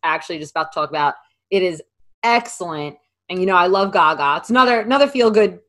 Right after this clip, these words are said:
feel-good band. I know you said metal band, so I didn't bring that up, but all the time, that is, like, my number one go-to is Gaga. But they, they actually have done, uh, several, I believe three, called Reanimate E Ps, where they do a number of covers, and they've done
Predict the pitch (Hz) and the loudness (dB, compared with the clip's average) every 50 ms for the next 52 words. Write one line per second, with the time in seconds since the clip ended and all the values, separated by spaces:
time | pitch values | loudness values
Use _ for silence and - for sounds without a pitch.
0 | _ - 214 208 190 202 185 175 185 175 165 160 160 170 170 175 180 185 180 - | _ 0 0 2 2 0 0 0 0 0 0 -2 -4 -4 -4 -4 -4 -4 -2 -2
1 | 185 170 170 170 170 170 180 175 175 175 185 - 165 165 135 165 165 160 160 160 | -2 0 0 -2 -2 0 -2 -2 -2 -2 -4 -4 -4 -4 -4 -4 -6 -4 -4 -4
2 | 160 156 160 160 147 - _ _ _ _ - 208 214 214 208 196 202 202 185 175 | -4 -4 -4 -6 -6 -6 _ _ _ _ 2 4 4 4 4 2 2 2 2 2
3 | 180 175 175 175 180 185 175 175 175 175 165 170 170 170 170 156 160 160 160 - | 2 0 -2 0 -2 -2 -4 -4 -6 -6 -8 -6 -8 -8 -6 -6 -8 -8 -8 -10
4 | 156 156 147 - 165 151 151 147 147 135 135 139 143 - _ - 226 214 202 196 | -12 -14 -8 -4 -2 -2 -2 -2 -2 -2 -4 -4 -6 -6 _ 2 4 4 4 4
5 | - 254 254 240 247 285 302 330 330 - - 302 269 254 247 247 214 202 233 226 | 2 2 2 4 4 4 4 4 2 0 -4 -6 -4 -4 -4 -4 -2 -2 -2 0
6 | 254 247 214 214 - - 170 165 160 151 160 - - 196 202 196 202 185 185 175 | 0 -2 -2 -4 -6 -4 -2 -2 -2 -2 -4 -4 -2 -2 0 0 0 -2 -2 -2
7 | 185 190 185 - - - _ 180 180 190 196 185 170 160 151 151 156 - _ - | -4 -6 -6 -8 -14 -18 _ -10 -4 -2 -2 -2 -2 -4 -6 -8 -10 -12 _ -2
8 | 202 175 156 156 165 170 165 165 175 185 180 175 165 151 147 - - 151 147 139 | -2 -2 -2 -4 -6 -4 -2 -2 -2 -2 -2 -4 -6 -8 -8 -8 -10 -12 -12 -12
9 | - - 151 143 139 135 - 143 143 147 147 143 156 156 165 165 156 151 147 - | -12 -12 -10 -10 -10 -8 -8 -4 -4 -4 -4 -6 -8 -6 -6 -4 -4 -4 -4 -6
10 | 147 151 143 143 143 139 139 139 - - 143 139 135 135 127 127 131 135 - 143 | -6 -6 -6 -6 -4 -4 -6 -6 -4 -4 -6 -4 -4 -6 -6 -6 -8 -10 -10 -10
11 | 143 135 135 131 _ 160 147 143 139 139 135 131 | -10 -10 -10 -10 _ -6 -6 -4 -4 -6 -8 -10